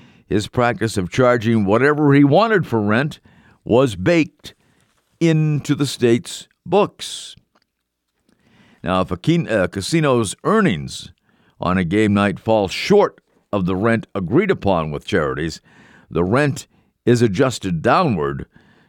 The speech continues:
to ensure that charities don't end up with a negative balance, to make sure the charities are not paying the casinos, in other words. I-, it's really been, you know, uh, for, for a long time now,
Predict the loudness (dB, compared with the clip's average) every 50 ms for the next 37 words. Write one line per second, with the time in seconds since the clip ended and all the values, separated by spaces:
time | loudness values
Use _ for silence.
0 | _ _ -4 -2 0 2 2 0 0 0 2 2 4 4 4 4 2 2 0 -2
1 | -4 -2 0 0 2 2 2 2 2 0 -2 0 0 0 2 4 2 2 2 2
2 | 2 0 0 -2 -8 -14 -4 -2 0 2 2 2 0 0 0 2 2 0 0 0
3 | 0 0 -2 -2 -4 -6 -8 -2 -2 0 0 0 -2 0 2 2 2 2 0 -2
4 | 0 0 0 0 0 0 0 0 0 0 0 0 0 0 -2 -2 -4 -2 -2 0
5 | 0 -2 -2 -2 -4 -6 -6 -6 -4 0 0 0 0 0 -2 -4 -6 -10 -14 -18
6 | -18 -20 _ _ _ _ -6 -4 -4 -4 -6 -8 -8 -10 -10 -12 -12 -14 -16 -18
7 | -20 _ _ _ _ _ _ _ _ _ _ _ _ _ _ _ _ _ _ _
8 | _ _ _ _ _ _ _ _ _ _ _ _ _ _ _ _ _ _ _ _
9 | _ _ _ _ 0 2 2 4 2 2 4 4 4 4 4 2 2 2 0 0
10 | 0 -2 -4 -6 -8 _ _ -20 _ -2 0 2 2 4 2 2 0 0 -2 -4
11 | -4 -4 -4 -4 -4 -2 0 2 2 2 4 2 2 2 0 0 -2 -2 -2 -2
12 | -4 -6 -8 -10 -12 -14 -16